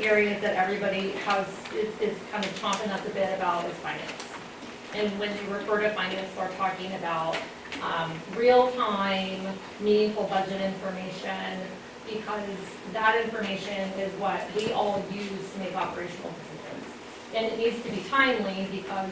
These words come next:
you can't find out six months after the fact that you've already blown through your budget. And the other thing is, if we have, you know,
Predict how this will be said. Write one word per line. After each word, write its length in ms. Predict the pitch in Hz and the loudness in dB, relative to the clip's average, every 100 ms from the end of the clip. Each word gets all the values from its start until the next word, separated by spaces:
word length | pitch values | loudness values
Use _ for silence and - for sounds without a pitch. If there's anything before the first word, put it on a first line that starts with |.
| 165 | -6
you 60 | 196 - - | -6 -8 -8
can't 240 | 247 233 233 | -4 -2 -2
find 300 | 202 196 202 | -4 -2 0
out 360 | 190 185 185 - - - | 2 2 2 -2 -8 -4
six 140 | 247 214 208 | -4 -4 -4
months 240 | 196 180 170 - - - - - - | -4 -4 -8 -10 -12 -10 -8 -8 -2
after 280 | - 180 - | 0 2 0
the 120 | 190 175 - | -4 -4 0
fact 220 | 190 - - | 0 0 -4
that 160 | 214 190 | -4 -2
you've 140 | 196 | -2
already 400 | 190 185 185 180 180 | -2 -4 -4 -6 -6
blown 180 | 196 - 175 | -4 -4 -6
through 100 | 190 | -6
your 160 | 175 170 | -6 -6
budget. 480 | 165 - - - - - - - - - - 214 | -6 -6 -4 -4 -4 -8 -10 -10 -8 -4 2 2
And 200 | 208 208 | 2 0
the 140 | 208 208 | 2 6
other 240 | 302 247 | 8 8
thing 200 | - 208 | 6 2
is, 220 | 196 196 190 - | 2 0 -2 -2
if 240 | 208 202 - - 202 | 2 2 0 -6 -4
we 80 | 208 | -2
have, 520 | 202 - 202 196 190 - - - - - - - | 0 2 4 4 2 -2 -10 -10 -8 -6 -6 -6
you 100 | 208 196 | -2 0
know, 200 | - | 0